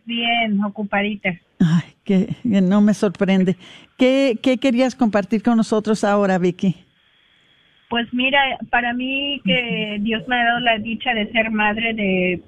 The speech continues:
Speaker 1: varios hijos, ¿verdad? Nueve hijos. Ese apego que sucede durante el embarazo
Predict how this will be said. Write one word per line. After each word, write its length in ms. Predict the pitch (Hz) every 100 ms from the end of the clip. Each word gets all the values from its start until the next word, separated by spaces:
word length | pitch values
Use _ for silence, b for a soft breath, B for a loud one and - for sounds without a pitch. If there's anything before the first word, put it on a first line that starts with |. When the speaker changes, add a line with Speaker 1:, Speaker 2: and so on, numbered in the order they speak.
| -
Speaker 1:
varios 380 | 196 196 233 247
hijos, 220 | 233 226 254
¿verdad? 220 | 220 214 220
Nueve 220 | 220 220
hijos. 320 | 208 277 302 - - - - _ _
Ese 260 | 226 226 285
apego 680 | 277 240 - 240 233 254 262
que 120 | 240 233
sucede 420 | 226 233 220 233
durante 800 | 254 214 208 190 196 202 214 196
el 80 | 196
embarazo 680 | 190 196 196 202 - 294